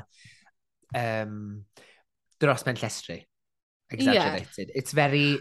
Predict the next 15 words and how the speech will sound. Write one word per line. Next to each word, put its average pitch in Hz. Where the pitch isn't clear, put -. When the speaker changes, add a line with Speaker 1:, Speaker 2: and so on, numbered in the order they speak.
Speaker 1:
subtle. -
Well, 175
she's 156
wearing 147
a 113
curtain. 135
Ond 139
Speaker 2:
<laughs> 143
Speaker 1:
ma'r, 147
ma'r 165
silhouette 175
yn, 131
dio 143
ddim 135
yn 131